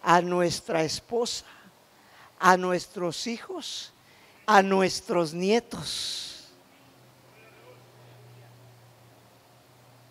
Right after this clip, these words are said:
José, hermanos, entiende por qué él está ahí ahora.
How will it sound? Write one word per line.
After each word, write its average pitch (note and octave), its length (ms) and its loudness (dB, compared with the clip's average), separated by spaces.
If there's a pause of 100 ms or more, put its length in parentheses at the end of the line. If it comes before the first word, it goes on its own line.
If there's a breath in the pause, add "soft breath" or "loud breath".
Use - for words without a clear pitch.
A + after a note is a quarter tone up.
(480)
José, C#4 400 6 (380)
hermanos, D#4+ 600 -2 (120)
entiende D4 1300 -2 (1160 soft breath)
por D#4 320 8
qué F#4+ 180 4
él F#4+ 100 2
está E4+ 480 2
ahí F4+ 280 0
ahora. F4 560 4